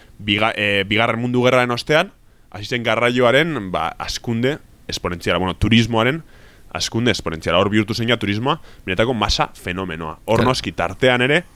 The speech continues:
Speaker 1: aldatu zen, eh, ba, bai turismoaren izaera, lo egiteko lekuak, eh, hemeretzigarren mendean den amaieran eta ja hogeigarren mendean adibidez hasi zen kanpina, ez da, ja nahiko, ba, hor ikusten zen, ba, ingreso bajuentzako ere,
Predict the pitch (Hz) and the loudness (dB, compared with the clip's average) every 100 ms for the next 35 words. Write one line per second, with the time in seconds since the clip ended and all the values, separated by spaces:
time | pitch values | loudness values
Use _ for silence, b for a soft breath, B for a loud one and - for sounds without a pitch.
0 | B B B B B 101 104 101 110 113 | B B B B B -2 0 0 -2 -2
1 | 131 139 87 80 78 73 71 57 - - | -2 -2 -2 -4 -8 -10 -12 -14 -16 -16
2 | 65 - 87 80 78 80 78 85 92 92 | -16 -12 -10 -10 -12 -12 -12 -8 -4 -2
3 | 95 107 123 170 190 196 _ _ - - | -2 0 2 2 -2 -8 _ _ -20 -10
4 | 95 95 95 92 92 90 156 151 139 123 | -6 -4 -4 -6 -6 -6 -2 2 2 0
5 | 92 - - 101 104 117 123 104 110 107 | -4 -6 -8 -6 -4 -4 -2 -2 -2 -2
6 | 110 113 107 110 110 101 113 107 101 113 | -2 -2 -2 -6 -8 -6 -2 -2 0 0
7 | 117 98 92 104 101 101 98 101 110 98 | 0 0 0 2 0 0 -2 -2 -2 0
8 | 104 98 92 110 101 - B B B - | -2 -2 -6 -4 -4 -6 B B B -4
9 | 113 113 107 117 143 - - - - - | -4 -4 -6 -4 -4 -6 -20 -20 -20 -20
10 | - - 107 95 - 87 90 101 92 82 | -14 -8 -6 -6 -6 -6 -6 -6 -6 -6
11 | 78 76 90 90 95 98 92 110 85 - | -6 -8 -8 -8 -8 -10 -8 -4 -6 -6
12 | 90 87 90 95 90 107 95 98 92 101 | -6 -6 -4 -4 -4 -4 -6 -6 -4 -4
13 | 92 | -4